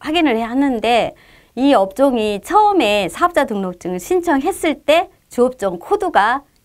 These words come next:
이제 사업자 등-, 이게 회계 프로그램에 들어가야 되거든요. 그래서 그 과정을 확인하는 과정, 이 기본 사항 조회를 해서 출력을 해 놓습니다. 이제 여기까지 준비 끝났고요.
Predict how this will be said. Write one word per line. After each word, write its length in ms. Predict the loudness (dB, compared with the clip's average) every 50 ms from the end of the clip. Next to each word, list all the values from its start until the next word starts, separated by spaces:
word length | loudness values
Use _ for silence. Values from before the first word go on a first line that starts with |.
| -16
이제 220 | -10 -8 -6 -6 -6
사업자 360 | -6 -6 -6 -2 -2 -2 -4
등-, 160 | -4 -8 -12 -12 -14
이게 180 | -8 -6 -4 -2 -2
회계 160 | 0 0 -2
프로그램에 580 | -2 -2 -2 -2 -2 0 -2 -4 -4 -4 -6 -8
들어가야 460 | -8 -2 0 2 2 2 2 0 -2
되거든요. 540 | -4 -8 -8 -10 -10 -8 -4 -2 -2 -4 -4 -8 _ _ _ _
그래서 180 | -6 -4 -4
그 160 | -2 0 -2 -2
과정을 480 | 0 -2 0 0 2 0 0 -2 -4
확인하는 480 | -6 -6 -4 0 2 2 2 2 -2 -4
과정, 400 | -6 -8 -6 -2 0 0 0 -2 -6 -16 _ -20 _ _ _ _ -8
이 200 | -6 -6 -6 -8 _ _
기본 400 | _ -6 -2 2 2 2 2 2
사항 260 | 0 0 2 2 2 0
조회를 400 | 2 2 2 2 4 2 0 0
해서 380 | -2 -4 0 2 2 2 2 -2
출력을 400 | -2 0 0 2 2 2 0 0
해 140 | 0 0
놓습니다. 640 | 0 0 -2 -4 -4 -4 -4 -4 -2 0 0 0 -2 -4 -8 _ _ _
이제 160 | -2 2 2 2
여기까지 540 | 2 2 2 0 0 2 2 0 -2 -2
준비 240 | -4 -4 -2 -2 -2
끝났고요. 680 | -4 -2 0 0 0 0 -2 -4 -2 0 0 0 -2